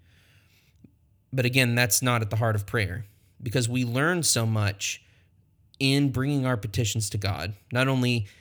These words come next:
having the desire for seeing a loved one healed, uh, for, um, help in our work,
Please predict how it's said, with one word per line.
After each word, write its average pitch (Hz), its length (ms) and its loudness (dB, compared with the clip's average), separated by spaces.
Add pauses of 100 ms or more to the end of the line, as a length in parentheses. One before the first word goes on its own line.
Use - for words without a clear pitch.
(220)
having 139 380 2
the 127 100 2
desire 113 640 2
for 107 680 0 (720)
seeing 131 440 4
a 120 60 2
loved 123 300 2
one 120 220 0
healed, 135 600 -2 (360)
uh, 110 420 0
for, 110 600 -2 (680)
um, 107 400 0
help 147 340 -2
in 131 80 4
our 117 160 2
work, 139 400 0